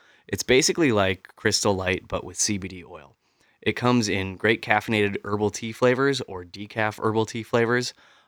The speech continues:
uh, or it comes in my favorite, coconut water. You can also buy in bulk, uh, flavorless options, and you can add them to any beverage of your choice. Go to w w w dot olio life dot com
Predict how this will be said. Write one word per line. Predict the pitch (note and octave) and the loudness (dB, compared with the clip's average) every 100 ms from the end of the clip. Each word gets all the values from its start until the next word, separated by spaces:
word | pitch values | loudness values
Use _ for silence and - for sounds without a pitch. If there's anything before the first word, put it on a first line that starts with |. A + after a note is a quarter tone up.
| - | -4
uh, | F#2+ - | 0 2
or | A#2 | 2
it | F#2 | 2
comes | A#2 A#2+ G#2+ | 0 -2 0
in | G2 | 0
my | G#2+ | 0
favorite, | A#2 F#2+ G2 F#2+ - | 0 -4 -4 -10 -2
coconut | A#2 A2+ F#2 | 0 0 -6
water. | - F2 - - _ _ _ _ | -6 -10 -10 -20 _ _ _ _
You | A2 | -4
can | B2 | 2
also | A2+ B2 A#2 | 2 2 2
buy | G#2 G#2 G#2 G#2 - | 4 4 4 0 -6
in | F#2+ F2+ - | -14 -16 -2
bulk, | G#2 B2 - - _ | 0 0 -4 -18 _
uh, | F#2+ F2 | -10 -10
flavorless | - A2+ A#2 A#2+ A#2 | -2 0 2 2 2
options, | A2+ A2+ - A#2 A#2 - - _ _ _ | 2 2 2 0 -2 -4 -12 _ _ _
and | F#2+ | -4
you | F#2+ | -2
can | G#2 | -2
add | F#2+ G2+ | -2 0
them | G2 | 0
to | F#2+ - | -2 -2
any | G#2 G#2 | -2 0
beverage | G2 G2 F#2+ | 0 -2 -4
of | F2+ | -6
your | F#2+ | -12
choice. | - E2 G#1 - - _ _ _ - | -12 -12 -12 -18 -18 _ _ _ 0
Go | G#2 G2+ | 2 2
to | G2 - G2+ F#2+ | -2 -6 -6 -4
w | G#2+ G#2 A#2 G#2 | -2 0 2 0
w | G2 G2+ F#2+ | -2 -4 -8
w | F2+ G#2 A#2 A#2+ | -4 -4 -2 -4
dot | G#2+ F#2+ F#2+ - | -2 -2 -4 -2
olio | G#2+ A2 A2 | 0 4 4
life | G2+ G2 F#2+ - | 4 2 0 -2
dot | F#2+ E2+ - | -2 -2 -2
com | A#2 A#2+ B2 | -2 -2 -4